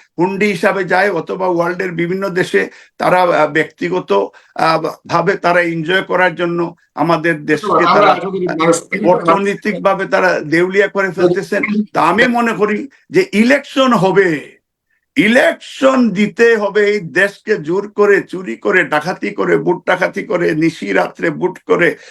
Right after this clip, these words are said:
Speaker 1: ক্ষমতায় থাকবেন, আর আপনারা, আপনারা বা-, এই অট্ট হাসি দিবেন। বাংলাদেশের জনগণ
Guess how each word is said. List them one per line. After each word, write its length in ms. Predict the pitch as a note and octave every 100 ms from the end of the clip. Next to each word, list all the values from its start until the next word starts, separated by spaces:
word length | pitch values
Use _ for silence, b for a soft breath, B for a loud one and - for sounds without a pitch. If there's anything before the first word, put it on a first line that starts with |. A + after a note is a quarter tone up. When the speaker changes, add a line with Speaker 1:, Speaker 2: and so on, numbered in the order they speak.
| B
Speaker 1:
ক্ষমতায় 500 | - E3 E3+ F3 F#3
থাকবেন, 600 | F3 - D#3+ E3 F#3 D3 B2 b b
আর 140 | C#3+
আপনারা, 560 | E3 - E3+ F3 E3+ E3 _ -
আপনারা 500 | D3 D3+ E3+ E3+ E3+
বা-, 340 | C#3+ C3+ -
এই 180 | D#3 D#3
অট্ট 360 | - E3+ E3+ -
হাসি 420 | F#3 F3 E3 G#3
দিবেন। 360 | D#3 D3+ E3+ D3 - b -
বাংলাদেশের 840 | G#2+ B2+ C3+ D3+ D#3 D3+ D#3 B2+
জনগণ 680 | C3+ C3+ C#3+ D3+ F3+ E3+